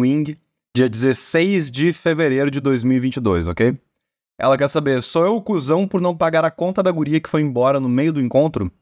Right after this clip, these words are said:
Ela ou ele, na verdade, não sei, vamos descobrir já já. Uma garota que eu conheci recentemente no Tinder e eu fomos a uma cervejaria para tomar umas bebidas no nosso segundo encontro. O encontro estava indo bem, pelo menos eu achava,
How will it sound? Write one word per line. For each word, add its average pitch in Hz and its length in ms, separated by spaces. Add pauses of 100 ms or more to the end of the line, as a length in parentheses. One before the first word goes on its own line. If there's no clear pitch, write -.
(280)
Ela 120 220
ou 110 140
ele, 110 100
na 98 100
verdade, 92 320
não 110 120
sei, 95 160
vamos 104 200
descobrir 160 540 (720)
já 117 180
já. 95 240 (840)
Uma 185 200
garota 202 300
que 214 80
eu 208 80
conheci 190 400
recentemente 196 600
no 175 100
Tinder 180 380
e 160 120
eu 160 200
fomos 165 360
a 175 40
uma 160 140
cervejaria 151 560
para 147 200
tomar 139 320
umas 143 200
bebidas 151 580
no 165 160
nosso 156 280
segundo 180 440
encontro. 110 340 (560)
O 202 80
encontro 233 380
estava 180 340
indo 208 140
bem, 185 300
pelo 120 260
menos 147 460
eu 190 180
achava, 156 540